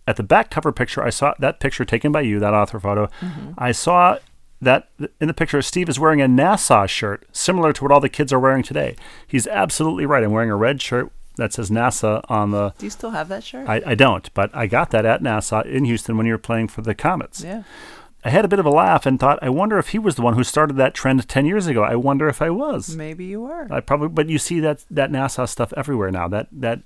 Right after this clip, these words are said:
Speaker 1: logo, they must have licensed in some way that it's, it's everywhere.
Speaker 2: They licensed it maybe to
Speaker 1: Target.
Speaker 2: the same people that, uh, Sports Illustrated licensed their name to.
Speaker 1: Yes, yes. Secondly, I went up to Green Bay for my first ever Packers game this week.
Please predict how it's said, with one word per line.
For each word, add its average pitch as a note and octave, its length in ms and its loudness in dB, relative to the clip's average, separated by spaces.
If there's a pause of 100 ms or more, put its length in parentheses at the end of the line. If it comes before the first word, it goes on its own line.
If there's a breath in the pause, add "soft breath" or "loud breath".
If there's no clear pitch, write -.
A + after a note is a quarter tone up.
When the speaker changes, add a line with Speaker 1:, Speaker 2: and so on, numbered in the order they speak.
(100)
Speaker 1:
logo, A#2+ 580 0
they G#2 140 -2
must A#2 300 -2
have G2+ 340 -4 (560 soft breath)
licensed A2 580 -2
in G#2+ 100 -2
some G#2+ 240 -4
way G2+ 240 -2
that G2 200 0
it's, - 280 -8
it's - 260 -10
everywhere. A#2+ 460 -6
Speaker 2:
They D3+ 120 -8
licensed D3 500 -12
it - 60 -6
maybe A2+ 220 2
to F#2+ 60 -4
Speaker 1:
Target. A2+ 240 0
Speaker 2:
the A2+ 60 -4
same C#3+ 320 -8
people C#3+ 340 -10
that, C3+ 240 -10
uh, C3 120 -10
Sports - 360 -12
Illustrated C3+ 500 -10
licensed B2 440 -14 (400)
their A#2+ 160 -10
name A#2+ 300 -16
to. A#2 80 -2
Speaker 1:
Yes, A2 400 -2
yes. G2 160 -8
Secondly, D#3+ 420 0
I A#2 80 2
went A#2 140 2
up A#2 80 -2
to - 100 -6
Green B2+ 300 2
Bay A2 180 4
for G#2+ 160 -4
my G#2 120 2
first - 280 -2
ever A2 160 0
Packers C3+ 440 -2
game G2 200 -2
this F#2+ 220 -4
week. A2 240 -2